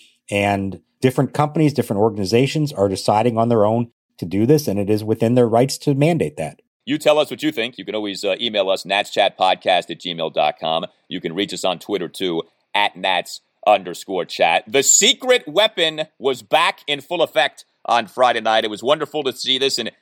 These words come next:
Speaker 2: maybe, just maybe, there's more to come with our guy Paolo Espino. You never know. But in the meantime, get yourself a Secret Weapon t-shirt in addition to a Nats Chat Podcast t-shirt. If you haven't gotten that already, you can find your Nats Chat Pod and Secret Weapon t-shirts at nats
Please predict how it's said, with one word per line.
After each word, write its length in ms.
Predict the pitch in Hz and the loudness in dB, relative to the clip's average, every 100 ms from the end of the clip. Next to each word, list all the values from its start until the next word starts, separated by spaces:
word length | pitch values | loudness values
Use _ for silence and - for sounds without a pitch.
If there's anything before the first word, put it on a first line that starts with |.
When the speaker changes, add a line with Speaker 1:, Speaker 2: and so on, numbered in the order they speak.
| _ | _
Speaker 2:
maybe, 280 | 135 240 240 | 0 0 0
just 180 | 233 | -2
maybe, 200 | 190 214 | 2 2
there's 180 | 214 175 | 2 -2
more 120 | 175 | -2
to 80 | 185 | -2
come 320 | - 165 135 107 _ | 0 0 0 -4 _
with 140 | - 127 | -4 2
our 120 | 135 | 2
guy 180 | 123 117 | 4 2
Paolo 360 | 135 123 117 | 2 -2 -2
Espino. 400 | 104 - 113 95 | -6 -8 -6 -4
You 60 | 98 | -4
never 180 | 113 101 | -4 0
know. 260 | 101 90 - _ | 0 0 -6 _
But 240 | 226 160 - | 2 2 0
in 100 | 139 | -6
the 60 | 147 | -4
meantime, 480 | 170 196 123 104 95 - _ | -4 -4 -4 -4 -6 -14 _
get 200 | 151 175 | 0 0
yourself 400 | 175 - 160 156 123 | -4 2 4 4 0
a 100 | 120 | -6
Secret 580 | - 170 180 175 165 | -4 -4 -2 0 -2
Weapon 440 | 113 147 156 147 120 | 0 -2 -2 -4 -6
t-shirt 500 | - 143 - 139 147 | -6 -6 -2 0 2
in 100 | 202 | 0
addition 380 | 220 269 - 87 | 4 4 2 -8
to 140 | - | -4
a 200 | 107 101 | 0 0
Nats 320 | 104 127 135 - | -2 -2 -2 -2
Chat 300 | 123 107 - | -2 -2 -2
Podcast 500 | 117 123 107 87 - | -2 -2 -2 -4 -4
t-shirt. 400 | 90 82 87 82 - _ _ | -12 -10 -10 -10 -14 _ _
If 180 | 95 92 | -6 -4
you 80 | 101 | -2
haven't 260 | 113 101 | -2 0
gotten 240 | 104 95 87 | -2 -2 0
that 240 | 92 82 - - | -2 -4 -12 -2
already, 420 | 92 87 90 92 | -2 0 -2 -2
you 120 | 95 | -6
can 160 | 82 78 | -10 -4
find 340 | 92 95 90 | -2 0 -2
your 240 | 85 82 - _ | -4 -4 -6 _
Nats 320 | 95 110 107 | -2 -2 -2
Chat 320 | - 110 95 | -2 0 0
Pod 320 | - 104 110 101 | 0 2 4 0
and 100 | 82 | -6
Secret 320 | 113 101 87 | -8 -8 0
Weapon 320 | 98 - 90 | 0 0 -6
t-shirts 560 | - 101 - 107 104 - | -6 -6 -2 -2 -2 0
at 200 | 82 80 | 0 0
nats 400 | 82 104 107 - | -2 -2 -2 -6